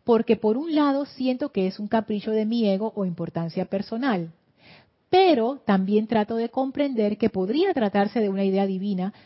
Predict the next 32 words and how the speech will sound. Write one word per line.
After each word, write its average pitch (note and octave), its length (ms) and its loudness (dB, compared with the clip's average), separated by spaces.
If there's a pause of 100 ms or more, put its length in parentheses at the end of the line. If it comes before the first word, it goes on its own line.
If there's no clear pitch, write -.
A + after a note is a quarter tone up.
(140)
de G#3 100 6
manifestar G#3 640 0
la G#3 120 0
luz A#3 200 -4
de A#3 120 -2
Dios G3 260 -4
en F#3 180 -4
mí. F#3+ 220 -2 (380)
Entonces G#3 600 0
es G3 240 2
difícil F#3 1080 -4
no F#3+ 140 0
caer G3 600 2
en F#3+ 200 0
la F3+ 80 0
apropiación F#3 1040 -4
de G3+ 80 2
esas G#3 220 0
bendiciones F#3 600 -4
por F3+ 240 -6
el E3 160 -6
capricho". C#4 760 -4 (1200)
A D#3+ 100 -12
ver, G#3+ 200 -6 (140)
por F#3 140 -2
el E3+ 80 -4
capricho. E3 640 -8
Ujú. E3 320 -10 (3000)
¿Qué G3+ 120 -2
te A#3+ 120 4
puedo A#3 220 -2
decir, F3 680 -2